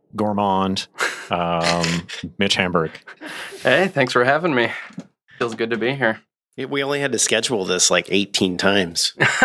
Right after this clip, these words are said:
Speaker 1: Yeah.
Speaker 3: Very busy
Speaker 1: It's the
Speaker 3: people.
Speaker 1: summer.
Speaker 2: It is the summer. Yeah, like, we'd schedule it, cancel, schedule and cancel. Somebody would cancel. Somebody would get covid.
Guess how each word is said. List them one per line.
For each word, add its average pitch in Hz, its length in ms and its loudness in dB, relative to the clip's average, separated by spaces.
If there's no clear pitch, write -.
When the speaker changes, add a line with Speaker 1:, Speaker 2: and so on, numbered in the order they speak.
Speaker 1:
Yeah. 87 180 -12
Speaker 3:
Very 117 220 2
busy 117 160 2
Speaker 1:
It's 220 140 0
the 117 60 2
Speaker 3:
people. 107 100 4
Speaker 1:
summer. 90 400 0
Speaker 2:
It 120 100 -6
is 107 180 -8
the 98 80 -8
summer. 90 460 -8
Yeah, 101 260 -2
like, 95 280 -4
we'd 117 200 -6
schedule 98 420 -2
it, - 220 -10
cancel, 98 640 -4
schedule 92 480 -2
and 90 100 -6
cancel. 87 540 -4
Somebody 98 360 4
would 92 140 4
cancel. 90 420 4
Somebody 95 300 4
would 90 100 2
get 92 200 2
covid. 95 500 2